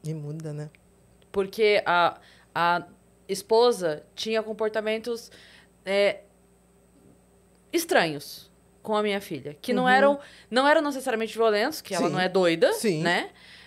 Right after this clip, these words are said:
Speaker 2: É, mas pra acontecer, eu falava assim, "Cara, eu não vou arriscar.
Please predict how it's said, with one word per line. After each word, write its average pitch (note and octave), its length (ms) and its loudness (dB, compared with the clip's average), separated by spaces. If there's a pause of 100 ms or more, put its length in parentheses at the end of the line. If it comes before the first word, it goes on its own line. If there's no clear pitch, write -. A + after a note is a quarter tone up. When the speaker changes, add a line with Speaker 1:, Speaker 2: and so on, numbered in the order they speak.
(140)
Speaker 2:
É, E3 640 2 (100)
mas A3+ 280 0
pra A#3+ 180 2
acontecer, A#3 540 -2
eu G#3+ 40 -4
falava A3+ 220 0
assim, A3+ 160 -8
"Cara, A3 220 -2
eu A3 40 -2
não A3 220 -8
vou G3 120 -8
arriscar. G3 340 -12